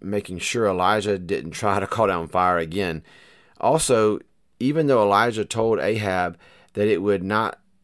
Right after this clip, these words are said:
it would not rain until he gave the word,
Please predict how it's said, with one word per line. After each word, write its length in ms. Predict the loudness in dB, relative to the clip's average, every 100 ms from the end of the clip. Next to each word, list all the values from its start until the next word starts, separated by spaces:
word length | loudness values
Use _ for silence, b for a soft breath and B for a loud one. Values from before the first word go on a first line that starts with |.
| _ -4
it 140 | -2
would 180 | 0 0
not 220 | 0 0
rain 280 | 0 0 0
until 320 | -4 -4 -6
he 160 | -6 -8
gave 460 | -2 0 0 -2
the 80 | -8
word, 440 | -2 2 2 2